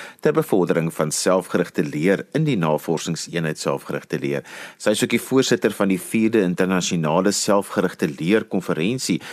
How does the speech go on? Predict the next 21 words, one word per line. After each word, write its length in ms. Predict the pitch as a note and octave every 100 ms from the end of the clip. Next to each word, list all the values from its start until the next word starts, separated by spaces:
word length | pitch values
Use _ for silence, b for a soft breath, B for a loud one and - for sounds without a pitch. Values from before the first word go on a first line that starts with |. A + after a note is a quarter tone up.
| B
wat 180 | - E2+
op 80 | G2
die 140 | F2
derde 380 | C#2+ D2 D#2+ F2
tot 120 | E2+
die 100 | D#2
vyfde 460 | D#2+ - A2 G2+ -
November 600 | E2+ D#2+ - G#2 F2+ E2+
hierdie 220 | D2 D2
jaar 320 | F2 D#2 D2 -
plaasvind 560 | - G#2+ A2+ - F2+ D#2 B B
en 80 | C2
ons 120 | C#2+
gaan 120 | - -
vandag 280 | C#2 E2+
spesifiek 580 | - D2+ - - D#3 -
ook 160 | A2 F#2+
op 120 | F2+
hierdie 220 | C#3 E3+
konferensie 600 | - A2+ - C#2+ C3+ -
fokus. 540 | C#2+ - D#3 D#3 F2+